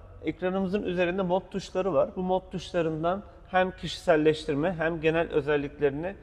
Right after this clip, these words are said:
ayarlayabilirsiniz. Buradan yakıtınızı görebilirsiniz, e, hızınızı görebilirsiniz, devrinizi görebilirsiniz. Kullanışlı bir dijital göstergesi var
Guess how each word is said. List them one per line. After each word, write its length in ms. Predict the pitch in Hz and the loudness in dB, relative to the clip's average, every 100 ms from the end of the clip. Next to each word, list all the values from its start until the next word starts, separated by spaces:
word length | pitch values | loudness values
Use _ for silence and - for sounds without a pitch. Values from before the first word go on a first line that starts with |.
| - - | -20 -2
ayarlayabilirsiniz. 920 | - 147 147 156 143 151 165 120 123 151 | 6 6 8 6 4 2 -4 -6 -10 -6
Buradan 280 | 156 156 156 | -2 0 2
yakıtınızı 600 | 156 147 - - 151 143 | 2 0 -2 -4 -2 0
görebilirsiniz, 760 | 147 147 143 147 151 - 151 151 - - - - - | 2 4 4 2 -4 -4 -6 -6 -10 -20 -20 -8 0
e, 120 | 143 | 2
hızınızı 420 | 147 143 151 147 | 4 2 0 2
görebilirsiniz, 800 | 151 151 143 147 151 151 151 135 | 4 6 4 0 -4 -6 -8 4
devrinizi 540 | 147 143 143 147 147 | 6 6 2 -4 -4
görebilirsiniz. 800 | 143 147 147 160 156 151 185 - - - - - | 0 2 2 -2 -4 -8 -8 -10 -18 -20 -20 -10
Kullanışlı 580 | 196 185 190 190 - 208 | -4 0 0 0 -2 -2
bir 140 | 202 175 | -2 -4
dijital 320 | 160 185 190 | -2 0 2
göstergesi 720 | 170 156 175 170 165 165 180 | 2 0 2 2 0 -4 0
var 160 | 185 | 2